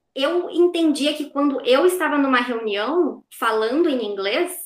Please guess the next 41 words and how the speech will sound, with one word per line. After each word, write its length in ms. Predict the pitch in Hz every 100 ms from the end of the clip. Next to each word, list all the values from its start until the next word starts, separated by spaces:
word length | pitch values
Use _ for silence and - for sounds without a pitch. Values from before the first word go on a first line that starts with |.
| - _ _ _ _
eu 180 | 226 254
achava 600 | 302 302 - 269 320 370
que 120 | 359
todo 360 | - 311 349 403
mundo 200 | 370 349
que 80 | -
estava 280 | - 269 277
em 100 | 254
volta 280 | 226 226
fazendo 440 | - 233 226 262 220
outras 480 | 220 370 311 262 -
coisas, 420 | 226 330 220 - _ _ -
quando 200 | 269 294
eu 120 | 311
falava, 460 | 339 302 269 359
eu 80 | 311
achava 360 | 285 294 294 320
que 100 | 330
eles 160 | 349
estavam 320 | 349 339 359 359
me 140 | 381
notando, 680 | 381 370 262 285 285 262 220
julgando 480 | 269 277 240 277 254
a 20 |
forma 280 | 262 233 226
como 140 | 240
eu 80 | 214
falava. 580 | 277 262 226 240 220 220 _ _ 285
Então, 240 | 285 320
eu 80 | 330
acabava 340 | 320 294 311
não 160 | 330 330
me 140 | 339
pronunciando 640 | 339 330 330 - 302 370 330
muito 260 | 294 285
nas 200 | 262 240
reuniões, 760 | 254 233 220 247 285 285 269 254
eu 80 | 240
ficava 300 | - 254 262
com 320 | 294 277 269
receio 840 | 262 262 - 247 269 285 247